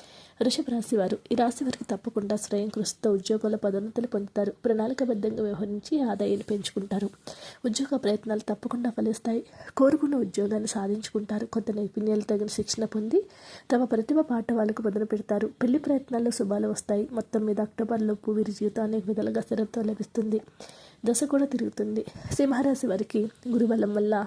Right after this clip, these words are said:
దైవానుగ్రహం ఎక్కువగా ఉంటుంది. కొద్ది ప్రయత్నంతోనే అత్యధిక లాభాలను పొందుతారు. అనుకూలమైనటువంటి యో-, అవకాశాలు వస్తాయి.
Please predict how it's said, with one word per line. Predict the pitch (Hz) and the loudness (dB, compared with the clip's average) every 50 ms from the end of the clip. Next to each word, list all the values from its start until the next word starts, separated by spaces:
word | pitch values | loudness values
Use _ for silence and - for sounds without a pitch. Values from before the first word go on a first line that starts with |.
| - | 0
దైవానుగ్రహం | 226 208 202 202 208 220 254 254 - 220 208 208 214 208 | 0 0 2 2 2 0 0 0 0 0 0 0 -2 -2
ఎక్కువగా | 196 - 220 208 208 226 | 0 2 0 2 2 2
ఉంటుంది. | 226 226 214 - 208 196 202 214 - - - - - - - - _ - | 0 -2 0 0 0 2 2 0 0 0 -8 -20 -20 -20 -20 -6 _ 4
కొద్ది | 262 247 285 311 | 6 6 6 4
ప్రయత్నంతోనే | - 277 247 220 220 - 220 214 214 - 208 208 214 | 6 4 4 4 2 0 -2 0 0 -2 0 0 0
అత్యధిక | 208 202 - 220 202 214 214 226 | -2 0 0 0 0 2 2 0
లాభాలను | 214 202 208 208 202 214 220 226 | 0 0 0 0 0 -2 -2 -2
పొందుతారు. | - - 208 208 202 - 208 208 214 220 - - _ - - | -2 -4 -4 -4 -2 -2 -2 -2 -2 -4 -6 -6 _ -6 -4
అనుకూలమైనటువంటి | 247 240 240 - 247 220 208 208 208 202 208 202 - 208 208 208 208 214 | -4 -4 0 2 2 2 4 2 0 0 0 0 0 -2 -2 0 0 2
యో-, | 214 208 202 214 - 226 | 2 2 2 0 -2 -2
అవకాశాలు | 214 208 - 233 220 - 233 220 208 | -2 0 0 -2 0 0 0 0 0
వస్తాయి. | 214 - - - 202 202 - | 0 -2 0 2 2 2 0